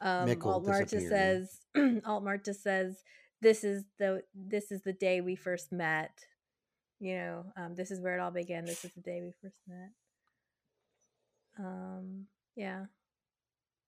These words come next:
Speaker 1: I think the Sic
Speaker 2: I mean, you
Speaker 1: Mundus, like, layer, they've said before, "This is where it all began," too.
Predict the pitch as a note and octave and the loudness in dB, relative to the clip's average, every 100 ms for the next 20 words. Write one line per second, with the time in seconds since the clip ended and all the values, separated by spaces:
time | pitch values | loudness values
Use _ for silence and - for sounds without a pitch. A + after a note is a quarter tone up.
0 | _ G#3 G3+ G#3 G3+ G#3 - A3+ A3 A3 | _ -10 -6 -6 -6 -10 0 0 0 0
1 | G#3+ G#3+ G#3+ G#3+ A3+ - - - _ _ | 4 6 6 2 0 -10 -18 -20 _ _
2 | - G#3 G#3+ A3 G3+ G3+ G#3+ G#3 G3 G3 | -20 -14 -4 0 0 -2 -2 2 4 4
3 | G3+ G#3 G#3 G#3 G#3 G3+ G3 - G3 F#3+ | 4 4 4 2 2 0 0 0 2 2
4 | F#3+ F#3+ - F#3+ F#3+ F#3+ F#3+ G3 F#3+ F#3+ | 0 -4 0 0 2 0 -2 -2 0 2
5 | F#3+ F#3 F#3 F#3+ F#3+ F#3+ F#3+ G3 G3 G#3 | 2 0 -2 -6 -6 -6 -6 -8 -8 -6
6 | G3 | -6